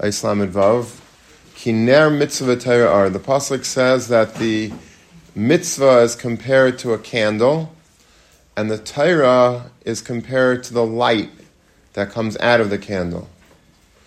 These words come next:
What does that mean? Ha-mitzvah daima lener.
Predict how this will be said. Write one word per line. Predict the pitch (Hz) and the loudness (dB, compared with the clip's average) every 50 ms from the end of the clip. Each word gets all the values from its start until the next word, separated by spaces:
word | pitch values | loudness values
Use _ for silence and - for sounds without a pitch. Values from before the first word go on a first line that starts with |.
| _ _ _ _ _ _ | _ _ _ _ _ _
What | - 107 123 | -2 0 2
does | 131 117 107 | 2 2 0
that | 120 107 82 | 0 -2 -2
mean? | 98 98 92 95 98 - - _ _ _ _ _ _ _ _ _ _ _ _ _ _ _ _ _ | -2 -4 -4 -6 -8 -10 -16 _ _ _ _ _ _ _ _ _ _ _ _ _ _ _ _ _
Ha-mitzvah | - 107 110 123 165 160 - - - 147 139 | -6 -4 0 0 -2 -2 -2 -4 0 0 0
daima | 120 123 135 135 135 135 131 131 | 2 2 2 4 4 2 0 0
lener. | 127 127 127 127 131 131 123 110 - - | 0 0 2 4 4 4 4 2 0 -2